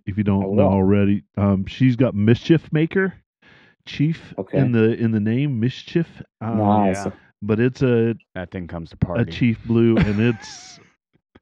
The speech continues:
Speaker 1: yeah, it'll,
Speaker 2: I
Speaker 1: it'll, it'll make your Jeep just roll over and start crying.
Speaker 3: Mm-hmm.
Speaker 2: <laughs> I think I recognize the name. Uh,
Speaker 3: Mm-hmm.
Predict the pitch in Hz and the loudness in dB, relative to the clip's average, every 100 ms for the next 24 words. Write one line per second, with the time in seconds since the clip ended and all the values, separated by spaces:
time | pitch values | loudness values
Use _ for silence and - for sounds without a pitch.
0 | _ _ _ _ 113 101 101 113 117 113 | _ _ _ _ -2 0 2 2 2 2
1 | 120 139 135 _ _ 127 160 147 131 - | 2 2 0 _ _ 0 2 2 0 2
2 | 120 110 113 101 104 110 98 101 98 92 | 0 2 -2 -2 -2 0 2 2 2 -2
3 | - 92 - 95 87 80 - 135 127 107 | -4 -8 -4 -6 -4 -8 -12 -10 -8 -8
4 | 135 - - 247 - - - _ - 123 | -8 -4 0 0 0 -20 -20 _ -2 4
5 | 185 185 131 113 123 117 107 98 101 98 | 6 6 4 4 2 0 0 -2 -6 -4
6 | 104 95 92 _ - 95 95 92 85 | -2 -4 -12 _ -10 -4 -2 -2 -6